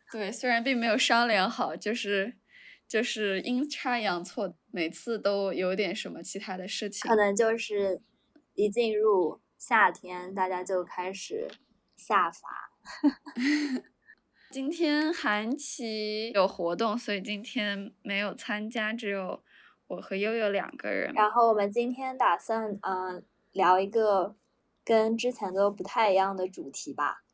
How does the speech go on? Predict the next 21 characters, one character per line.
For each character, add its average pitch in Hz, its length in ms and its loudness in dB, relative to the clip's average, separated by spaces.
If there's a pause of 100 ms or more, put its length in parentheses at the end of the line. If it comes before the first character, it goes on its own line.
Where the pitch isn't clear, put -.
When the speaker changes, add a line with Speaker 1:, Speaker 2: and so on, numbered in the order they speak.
Speaker 2:
是， - 260 4
也 190 160 12
是 - 120 -6
某 185 200 0
一 160 40 0
次 214 200 -4
机 208 140 -2
缘 202 220 0
巧 160 280 2
合， 165 260 -4
就 185 240 2
聊 156 260 0
到 202 240 0
了 170 260 0
身 214 320 -6
体 - 200 -10
的 127 200 -8
过 226 200 6
敏 196 240 -6
反 - 320 -4
应， 165 200 -10